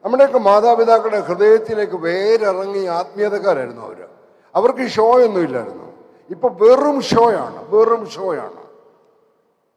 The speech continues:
യേശു കർത്താവ് എത്ര നൂറ്റാണ്ടുകൾക്ക് മുമ്പ് പറഞ്ഞ കഥയാണെന്ന് ഓർത്തോണം. ദൈവത്തിന്റെ വചനം കേൾക്കുന്നതിൽ ഒരു കൂട്ടം ആളുകൾ വേരിറങ്ങാത്ത വർഗമാണ്.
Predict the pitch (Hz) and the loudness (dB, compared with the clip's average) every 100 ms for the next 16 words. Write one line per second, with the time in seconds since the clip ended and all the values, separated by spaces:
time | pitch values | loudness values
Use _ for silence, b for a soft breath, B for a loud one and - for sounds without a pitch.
0 | _ _ _ _ _ _ _ _ _ _ | _ _ _ _ _ _ _ _ _ _
1 | 160 160 196 190 190 175 175 - 208 196 | -8 -2 -2 2 2 0 -4 -6 -4 -2
2 | 156 160 - 202 196 202 - 180 165 160 | -4 -6 -4 -2 -2 -2 -6 -8 -6 -6
3 | 156 147 143 175 147 127 123 117 113 98 | -6 -6 -6 -6 -6 -6 -8 -8 -12 -12
4 | - _ b b b - 185 220 240 233 | -20 _ b b b -4 -2 0 0 0
5 | 196 175 208 220 180 180 175 185 190 180 | 2 2 2 0 0 -4 -4 -4 -4 -2
6 | 170 208 220 233 190 147 143 151 202 240 | -4 -4 -4 -2 -2 0 -2 -2 -6 -8
7 | - B B B 139 165 180 202 190 175 | -14 B B B -10 -6 -4 -2 0 0
8 | 165 175 175 175 170 - 165 156 151 147 | 0 -2 -4 -4 -6 -6 -4 -4 -6 -2
9 | 156 147 143 147 131 - | 2 2 0 -2 -4 -8